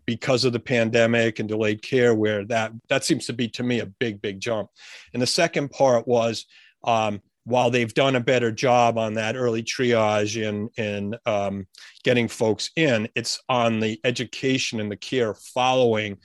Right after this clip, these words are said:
that they reported the worst, um, with the biggest need for improvement. And we're kinda, I'm gonna, I'll leave it at that. I'll put it in the show notes, but,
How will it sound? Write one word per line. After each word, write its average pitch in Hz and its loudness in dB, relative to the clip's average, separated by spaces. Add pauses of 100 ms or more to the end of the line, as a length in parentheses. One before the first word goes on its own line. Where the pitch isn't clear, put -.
(300)
that 117 -4
they 113 0
reported 110 -2
the 117 -2
worst, 117 0 (100)
um, 101 -2 (300)
with 131 -2
the 123 2
biggest 120 0
need 117 0
for 110 -4
improvement. 98 -6 (360)
And 120 0
we're 131 6 (100)
kinda, 120 0
I'm 127 0
gonna, 117 2 (200)
I'll 123 -2
leave 165 0
it 156 2
at 131 0
that. 131 2
I'll 117 2
put 135 -2
it 135 4
in 120 0
the 117 0
show 117 -2
notes, 113 -2
but, - -4